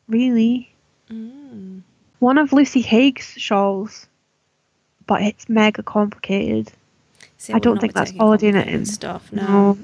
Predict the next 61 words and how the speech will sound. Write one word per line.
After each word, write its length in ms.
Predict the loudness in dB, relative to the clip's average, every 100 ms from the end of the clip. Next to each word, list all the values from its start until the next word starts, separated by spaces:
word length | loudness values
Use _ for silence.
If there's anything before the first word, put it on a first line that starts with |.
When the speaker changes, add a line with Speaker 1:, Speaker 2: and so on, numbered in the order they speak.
| -8
Speaker 2:
no. 380 | -8 -6 -8 -4
Although 300 | -2 0 -2
a 60 | -2
Lush, 480 | -2 -2 -2 -4 -6 -6
like, 220 | -6 -4
if 80 | -4
you 40 |
want 80 | -6
to 60 | -4
do 100 | -4
the, 140 | -4
the, 280 | -4 -4 -4 -8
the 120 | -8
band 340 | -4 -4 -4 -4
for 100 | -4
your 140 | -2
Lush, 260 | -4 -4 -8
that 160 | -10
could 80 | -12
be 60 | -6
quite 280 | -4 -4 -6
good. 280 | -8 -8 -14 -20 -20 -18 -4
Speaker 1:
I'm 140 | 0 2
not 180 | 0
knitting 180 | 0 0
another 240 | 0 0 2
Lush. 460 | 0 -2 -8 -18 -20 _ -18
Speaker 2:
I'm 180 | -16 -14
totally 320 | -14 -12 -12
knitting 160 | -12 -14
about 160 | -18
fifteen 320 | -18 -14 -12
more 140 | -10 -12
Lushes. 480 | -12 -12 -14 -12 -12
Speaker 1:
That's 140 | -12 _ -8
not, 140 | 0
you 200 | 4 4
love 220 | 4 4
that. 300 | 2 2 0 -6
Speaker 2:
I 140 | -14 -12
do 260 | -10 -8
love 200 | -8 -8
it. 100 | -8
It 240 | -10 -12 -12
looks, 220 | -10 -12 -16 -14 -12
uh, 100 | -14 _ -12
it 120 | -10
looks 160 | -10 -14
great 240 | -12 -12
on 80 | -12
me. 180 | -14 -18 -10
I 120 | -8
have, 220 | -8 -10 -12 _
I 40 | -14
have 160 | -12 -10
a 80 |
hand-dyed 280 | -8 -8 -2
Speaker 1:
does. 300 | 2 4 2
Speaker 2:
Lush, 260 | 0 -8 -12 -12
and 200 | -12 -12
it 140 | -18